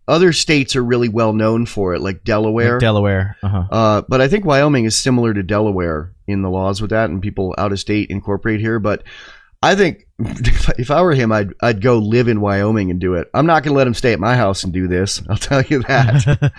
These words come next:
Speaker 2: <laughs> Well, in,
Speaker 1: But,
Speaker 2: in
Speaker 1: uh,
Speaker 2: Wyoming, he would be protected by the Firearms Freedom Act as long as he, I guess he would have to buy the, the medium that the printer uses inside of Wyoming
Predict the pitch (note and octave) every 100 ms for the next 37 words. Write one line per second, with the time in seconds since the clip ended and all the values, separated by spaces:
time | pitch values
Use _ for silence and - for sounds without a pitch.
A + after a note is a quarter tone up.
0 | - - - F3+ G3 A#3 F3+ - E3 C#3+
1 | E3+ A#3+ G3 E3 C#3 D3 E3+ D#3+ D3 C3+
2 | - E3+ - B2 B2 A#2 - B2+ A#2 A2+
3 | - C#3 F3 F#2+ F#2+ A#2 A2+ D3 E3 D3+
4 | E3 C#3 B2+ - - _ _ _ D3 E3
5 | G3+ A3+ F#3 F3+ E3+ - D#3 C#3+ C3+ B2
6 | A#2+ _ - A#2 D3 C#3+ C#3+ B2+ A#2+ A2
7 | - - C3+ C3 D3+ D3+ C3 A#2+ - -
8 | D3+ C3 A#2+ G#2+ D#3 B2 A2+ G2+ - C#3+
9 | A#2 - B2 B2+ G#2 G2+ F#2 F2 D2+ D2+